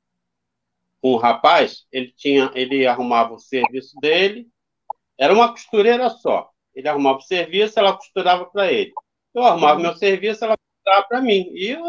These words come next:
Speaker 1: vendia, saía pra vender. E
Speaker 2: Entendi.
Speaker 1: ficou,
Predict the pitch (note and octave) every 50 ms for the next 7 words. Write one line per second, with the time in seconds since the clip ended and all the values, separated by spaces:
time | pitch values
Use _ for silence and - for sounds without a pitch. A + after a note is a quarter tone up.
0 | E4+ D4+ B3 A#3 G#3+ - _ - C4 D4 C#4+ G3 G#3+ B3+ C4+ A#3 - - - C3
1 | B2+ D3 D#3 D#3 - F#3+ F#3 A#3+ C#4+ C#4+ A#3+ G3 E3+ D3+ - _ _ _ _ _
2 | - _ _ _ _ _ _ _ _ _ _ D4 D4 D#4+ E4 E4 E4+ E4+ E4+ D#4
3 | D#4+ D#4+ E4 E4 - _ _ _ _ _ _ _ _ _ _ _ _ - B3+ C4+
4 | - C#4+ E4 - - C4 B3+ B3+ B3+ B3+